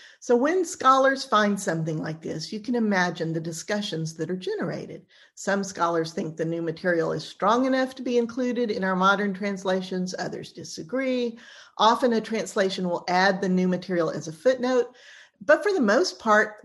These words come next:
those older translations, they're done, you know, until, unless they're going to do a revision of the entire translation, what you had in your Bible is what you had, and you didn't have this middle part.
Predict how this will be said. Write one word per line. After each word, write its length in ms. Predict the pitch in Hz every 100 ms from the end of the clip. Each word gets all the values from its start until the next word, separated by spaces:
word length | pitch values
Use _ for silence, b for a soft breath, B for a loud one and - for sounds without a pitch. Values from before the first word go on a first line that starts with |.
| -
those 280 | 247 370 -
older 300 | 214 - 311
translations, 680 | - 247 226 214 220 254 240
they're 300 | 226 269 269 208 - _ 180 160
done, 540 | 135 208 277 202 151 151
you 140 | 208
know, 180 | 190 190
until, 380 | 196 185 185 214 -
unless 360 | 196 220 277
they're 300 | - 226 185 160 160 151
going 260 | 131 214 226
to 100 | 226
do 180 | 202 214
a 80 | 180
revision 540 | 165 147 196 214 196
of 100 | 170
the 100 | 170
entire 340 | 170 180 214 214
translation, 800 | 202 185 - 202 254 180 170 185 B B B B
what 160 | 233 -
you 120 | 226
had 300 | 220 220 240
in 100 | 214
your 100 | 190
Bible 380 | 185 208 247 185
is 160 | 185 185
what 160 | 180
you 80 | 208
had, 300 | 240 330 349
and 160 | 190 190
you 60 |
didn't 420 | 185 185 190 254 247
have 360 | 247 339 370
this 200 | 175 160
middle 240 | - 139 156
part. 420 | - - -